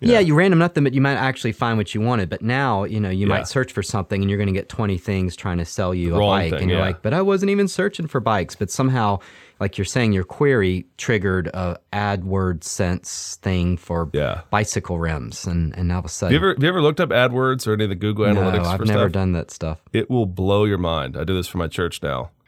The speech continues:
Speaker 2: And I know scary amounts of details, not about specific people, but about the aggregate group that comes to our church website. I know it's eighty percent women.
Speaker 1: Mm-hmm.
Speaker 2: It gives me a list of all their likes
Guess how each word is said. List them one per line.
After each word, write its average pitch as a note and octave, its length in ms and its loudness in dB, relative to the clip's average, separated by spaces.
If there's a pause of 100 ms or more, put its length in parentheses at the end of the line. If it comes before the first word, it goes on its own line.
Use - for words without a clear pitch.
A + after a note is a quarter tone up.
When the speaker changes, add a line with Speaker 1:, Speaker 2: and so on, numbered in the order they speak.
Speaker 2:
And E2 440 -4 (280)
I A#2 140 4
know B2 640 2 (180)
scary C3+ 600 0
amounts A2+ 280 2
of F2+ 80 -6
details, F#2 440 -4
not A#2+ 120 2
about E3+ 160 -2
specific D#3 460 -6
people, D#2+ 280 -4
but E2+ 260 -4
about G2 340 0 (280)
the G2+ 120 -4
aggregate G2+ 480 -2
group G#2 240 -4
that F2+ 100 -4
comes E2+ 240 -6
to E2 60 -6
our D2 240 -6 (180)
church F2+ 180 -8
website. E2 360 -6 (320)
I G#2 80 0
know A2+ 140 4
it's G2 100 -2
eighty G#2 180 0
percent B2 280 -2
women. G#2 320 -2 (180)
Speaker 1:
Mm-hmm. E2+ 320 -2
Speaker 2:
It E2+ 60 -4 (200)
gives A2+ 220 0
me A2+ 80 2
a G#2 60 4
list G#2 300 2
of F2 100 -4
all G#2 160 2
their G#2+ 120 2
likes G2+ 460 0